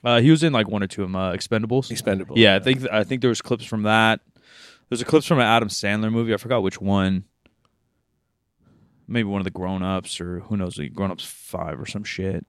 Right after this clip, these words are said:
Speaker 1: Um, and, like, little stuff like that. But that, I mean, and some of it may be fun. Some of it might be get a little cash. But
Speaker 2: Yeah.
Speaker 1: obviously, he didn't enjoy it as much as Dwayne Johnson enjoys looking at himself. <laughs>
Speaker 2: Uh, yeah.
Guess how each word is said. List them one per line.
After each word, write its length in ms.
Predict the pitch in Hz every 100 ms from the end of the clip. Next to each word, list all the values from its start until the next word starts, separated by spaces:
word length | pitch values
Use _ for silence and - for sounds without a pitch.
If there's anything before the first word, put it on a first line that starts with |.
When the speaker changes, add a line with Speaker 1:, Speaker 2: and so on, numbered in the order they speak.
| -
Speaker 1:
Um, 500 | 101 92 90 90 107 _ _
and, 100 | 127
like, 100 | 151
little 200 | 143 143
stuff 200 | - 113
like 140 | 98 92
that. 240 | 98 -
But 80 | 180
that, 200 | 247 165
I 120 | 180
mean, 240 | 175 131 - _ -
and 180 | 180 185
some 160 | 233
of 100 | 208
it 60 | 170
may 140 | 143
be 100 | 139
fun. 320 | - 127 127
Some 140 | 127 135
of 100 | 127
it 40 |
might 180 | 123 117
be 100 | 113
get 120 | 107 107
a 40 |
little 160 | 107 104
cash. 520 | 104 101 98 - - _ _ _ _ _ _
But 80 | 117
Speaker 2:
Yeah. 60 | 120
Speaker 1:
obviously, 300 | 110 - 110
he 20 |
didn't 200 | 107 101
enjoy 320 | 92 101 98
it 120 | 92 - _ _ _ _
as 80 | 95
much 160 | 98 95
as 300 | 98 - - _ _ _ _ _
Dwayne 180 | 110 101
Johnson 480 | 95 90 - 101 - -
enjoys 400 | 104 101 101 - _ -
looking 200 | 110 104
at 60 | 104
himself. 380 | 101 107 110 _ _ - -
<laughs> 40 | - - - - _ _ _ _ _ _ _
Speaker 2:
Uh, 280 | 110 107 92
yeah. 200 | 85 71